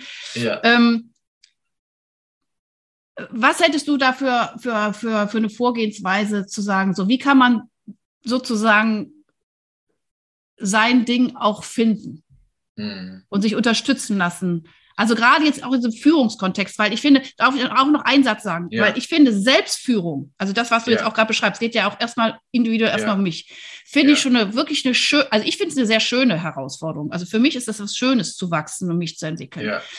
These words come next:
Speaker 2: Aber wenn ich ja führe, dann habe ich ja auch nochmal den Kontext, dass ich auch noch Verantwortung für andere übernehme.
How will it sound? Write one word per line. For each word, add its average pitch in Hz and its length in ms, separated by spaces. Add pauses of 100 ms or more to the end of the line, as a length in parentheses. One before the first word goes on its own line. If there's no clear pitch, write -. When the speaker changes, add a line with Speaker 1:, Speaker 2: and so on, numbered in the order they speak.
(160)
Speaker 2:
Aber 220 200
wenn 254 120
ich 247 80
ja 247 120
führe, 320 440
dann 202 200
habe 294 180
ich 285 100
ja 262 140
auch 254 180
nochmal 226 240
den 220 120
Kontext, 254 480
dass 226 220
ich - 80
auch 220 60
noch 214 180
Verantwortung 254 640
für - 180
andere 247 340
übernehme. 131 480